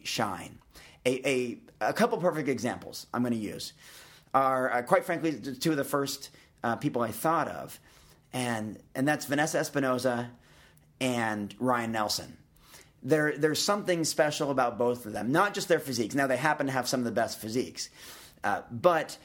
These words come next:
this, let's talk about Ryan for a second. Just,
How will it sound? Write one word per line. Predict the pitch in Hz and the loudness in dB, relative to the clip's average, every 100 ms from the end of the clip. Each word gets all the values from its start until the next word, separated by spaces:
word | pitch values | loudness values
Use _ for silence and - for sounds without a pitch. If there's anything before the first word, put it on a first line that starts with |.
| - _ _ - | -20 _ _ -18
this, | 131 143 143 180 - - - _ - - - - | -12 -4 2 2 2 -6 -16 _ -20 -20 -20 -10
let's | - - - 208 | -6 2 2 4
talk | 185 | 4
about | 139 | 4
Ryan | 139 139 127 | 2 0 -2
for | 120 | -2
a | 110 | 0
second. | 120 107 107 104 | 0 0 -4 0
Just, | 151 - | 0 0